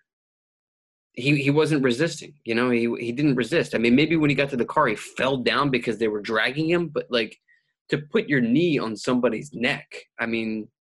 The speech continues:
that to me is just, it's unforgivable, really. And, uh, it's just a shame, you know, and it shouldn't happen. Um, it shouldn't happen here. It shouldn't happen anywhere in the world, you know?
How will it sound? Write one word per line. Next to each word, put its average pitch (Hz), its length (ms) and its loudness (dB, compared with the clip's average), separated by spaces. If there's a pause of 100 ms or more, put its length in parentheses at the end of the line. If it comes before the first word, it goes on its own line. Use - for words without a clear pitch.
(640)
that 180 220 -4
to - 80 -6
me 131 240 2
is 104 140 -8
just, - 520 -12 (1120)
it's - 140 -10
unforgivable, 117 600 -2
really. 101 380 -12
And, 104 320 -10
uh, 107 280 -8 (960)
it's - 100 -8
just 123 200 -8
a 104 40 -10
shame, 110 380 -6 (160)
you 107 120 -10
know, 107 120 -8
and 101 100 -8
it - 60 -10
shouldn't 107 260 -6
happen. 131 400 -8 (400)
Um, 107 500 -12 (180)
it 107 60 -18
shouldn't 104 240 -8
happen 104 240 -8
here. 123 320 -2
It 120 60 -4
shouldn't 107 220 -8
happen 101 220 -6
anywhere 107 340 -6
in 104 80 -14
the 107 80 -16
world, 104 320 -14
you 101 140 -16
know? 117 240 -10